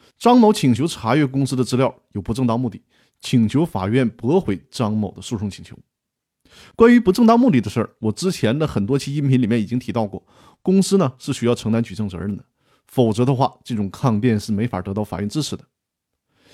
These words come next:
最终判决的结果呢，一、二审法院均支持了张某行使股东知情权的诉讼请求，判决青岛公司于该判决生效后十日内，将公司全部的会计账簿、相关凭证等资料提供给张某查阅，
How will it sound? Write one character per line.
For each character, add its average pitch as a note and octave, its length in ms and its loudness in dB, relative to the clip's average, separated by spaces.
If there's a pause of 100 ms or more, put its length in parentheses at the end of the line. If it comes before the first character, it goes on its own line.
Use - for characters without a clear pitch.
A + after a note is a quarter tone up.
(120)
最 A#3+ 100 4
终 A3 140 6
判 A3 120 6
决 F#3+ 120 8
的 G3 80 6
结 D#3 160 4
果 C#3 160 4
呢， C3 180 2 (240)
一、 D#3 160 2
二 E3+ 120 6
审 C3 180 0
法 G2 160 -2
院 B2 240 0 (100)
均 C3+ 180 -2
支 C#3 240 0
持 G#2+ 220 -4
了 - 240 -4
张 A#2+ 320 0
某 G2+ 140 0
行 A#2 280 -2
使 B2 140 -2
股 F#2+ 220 -10
东 A2 120 -2
知 G#2+ 140 -8
情 A#2+ 100 -2
权 G2 160 -2
的 G#2+ 60 -2
诉 A2 160 -6
讼 A2 100 -2
请 F#2+ 140 -10
求， - 260 -12 (520)
判 G3 260 4
决 C3 140 4
青 E3 200 -2
岛 A#2+ 140 2
公 A2 220 0
司 C#3 260 -6
于 C3+ 240 -8 (160)
该 C#3+ 180 2
判 C3+ 220 0
决 A#2 140 2
生 D3 200 0
效 C#3+ 160 0
后 C3+ 140 0
十 A#2+ 220 -2
日 E3+ 80 2
内， G#3+ 200 2 (360)
将 G#3+ 200 6
公 G3+ 160 4
司 G3 140 0
全 C#3 260 0
部 F#3+ 80 0
的 D3 120 0
会 F3 160 2
计 D#3+ 100 -4
账 E3+ 180 0
簿、 - 220 -4 (140)
相 E3 360 -2
关 D#3 160 2
凭 C3 300 -4
证 D#3+ 180 2
等 G#2 120 0
资 - 160 -6
料 - 180 -2 (140)
提 - 180 -6
供 C#3+ 140 -2
给 A2 100 0
张 A#2 160 -2
某 G#2 100 -2
查 E2+ 200 -12
阅， A2 120 -6